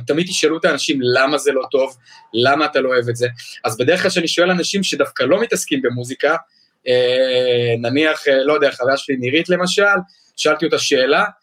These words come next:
אה, אז אמרתי לה, אה, אז, אז כאילו שאלתי אותה, "למה, למה את פחות מתחברת לזה?" ואז היא נתנה לי משהו, כאילו דעה שהיא לא מקצועית מצד אחד, אבל מצד שני זה מאוד מאוד הגיוני, וככה אנשים יקבלו את זה,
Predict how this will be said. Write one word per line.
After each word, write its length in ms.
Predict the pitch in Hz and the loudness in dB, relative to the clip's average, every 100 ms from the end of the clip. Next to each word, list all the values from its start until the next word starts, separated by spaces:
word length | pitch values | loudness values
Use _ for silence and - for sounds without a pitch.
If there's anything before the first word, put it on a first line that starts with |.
| _ _ _ _ - | _ _ _ _ -2
אה, 120 | 127 - | -2 -2
אז 180 | 120 | 0
אמרתי 360 | 131 160 165 190 | 2 0 0 2
לה, 420 | 185 180 175 175 165 | 2 2 2 2 2
אה, 240 | 156 151 147 | 0 0 -2
אז, 200 | - - | -6 -6
אז 140 | 135 | -6
כאילו 220 | - 147 143 | -4 -4 0
שאלתי 280 | 165 190 | 0 0
אותה, 140 | 220 139 | 0 0
"למה, 420 | 123 131 165 196 208 - | 0 2 2 0 -2 0
למה 340 | 147 156 180 190 | 2 2 2 0
את 60 | |
פחות 300 | - - 185 | -2 -2 -2
מתחברת 540 | 185 - 185 240 240 165 | -2 -2 2 2 2 -2
לזה?" 220 | 120 113 131 | -4 -4 -2
ואז 160 | 190 | -2
היא 80 | 214 | -2
נתנה 280 | 202 202 220 | -6 -2 0
לי 80 | 202 | 0
משהו, 320 | 185 - - _ _ - _ - | -2 -2 -12 _ _ -20 _ -2
כאילו 240 | 156 151 139 | 0 0 2
דעה 200 | 170 190 | 2 2
שהיא 220 | - 151 | -2 0
לא 120 | 175 | 2
מקצועית 640 | 185 - - 143 214 233 - _ _ _ | 0 -2 0 2 2 0 -10 _ _ _
מצד 340 | 143 143 151 143 | -4 0 0 0
אחד, 340 | 131 135 147 165 - _ _ - _ _ - | 0 0 0 -2 -14 _ _ -20 _ _ -2
אבל 420 | 135 123 127 131 - | 0 2 0 -2 -10
מצד 260 | 120 120 185 | -4 0 0
שני 360 | 180 170 196 214 | 0 0 2 2
זה 140 | 151 | 2
מאוד 240 | 143 160 185 | 2 0 2
מאוד 200 | 185 175 | 0 -2
הגיוני, 340 | 139 147 190 185 | 0 0 0 -4
וככה 480 | 123 175 175 185 | 0 0 0 -2
אנשים 380 | 151 123 - 165 | -2 -4 -6 -4
יקבלו 460 | 151 123 117 147 202 | -4 -6 0 2 2
את 80 | 190 | 2
זה, 220 | 135 | -2